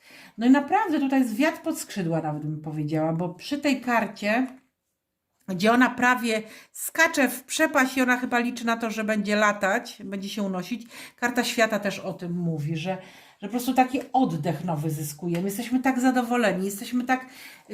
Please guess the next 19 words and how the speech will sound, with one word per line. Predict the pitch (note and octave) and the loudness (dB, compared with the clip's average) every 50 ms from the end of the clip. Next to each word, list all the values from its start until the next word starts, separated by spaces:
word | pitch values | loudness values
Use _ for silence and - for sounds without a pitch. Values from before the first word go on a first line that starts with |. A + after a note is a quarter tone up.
| G3+ G#3 | -8 -2
tak | - C4 - - | -2 -4 -2 -4
szczęśliwi, | - - C#4 C4+ B3 - - - A#3 G#3+ F3 D#3+ G3+ G#3 | -6 -2 0 0 0 0 -2 -6 -2 -2 -2 -2 -2 -4
tacy | - B3 A#3+ A#3+ A#3+ - - B3+ B3+ B3 A#3+ A#3+ - - | -2 -2 -2 -2 -4 -2 0 2 2 2 0 -4 -10 -18
spełnieni. | - - - - - C4+ C4 B3+ B3+ B3+ A3+ G3 F#3+ G3 G3 | -18 -16 -8 0 4 6 6 8 6 6 4 4 2 0 -4
I | G#3 | -4
to | - - C4+ B3+ | 0 2 2 2
z-, | - - - - | 0 -2 -8 -6
i, | A3+ G#3 - - A3 | -6 -6 -6 -4 -4
i | G#3 | 0
jakby | A3+ A3+ G#3 G3+ A3+ - | 0 0 0 0 -4 -2
to | - - C4 B3+ | 2 4 4 4
wynika | B3 C4+ B3+ C4 B3+ - B3+ B3 | 6 6 6 6 6 4 2 -2
z | A#3+ - | -2 0
nas. | A#3+ D4 E4+ E4+ A#3+ E3 C#3+ - | 0 2 2 2 2 0 -2 -2
To | - G3+ | -2 0
nie | A3+ C#4 | 0 0
jest | E4+ E4 - | 0 0 -4
tak, | C4 G#3 F#3+ | -6 -6 -4
że | F#3+ G3+ F#3+ | -4 -4 -4